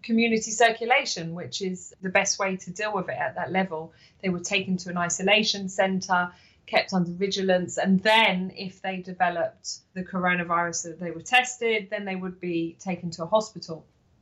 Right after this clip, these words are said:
And then subsequently keeping fatalities down through really extensive public health care attention, but also using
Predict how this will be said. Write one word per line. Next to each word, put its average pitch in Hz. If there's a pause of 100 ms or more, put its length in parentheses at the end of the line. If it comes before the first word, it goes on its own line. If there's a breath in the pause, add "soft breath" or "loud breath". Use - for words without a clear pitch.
(180)
And 214
then 254
subsequently 269
keeping 233
fatalities 220
down 202
through 196 (360 soft breath)
really 220
extensive 226
public 214
health 208
care 190
attention, 208
but 202
also 254
using 220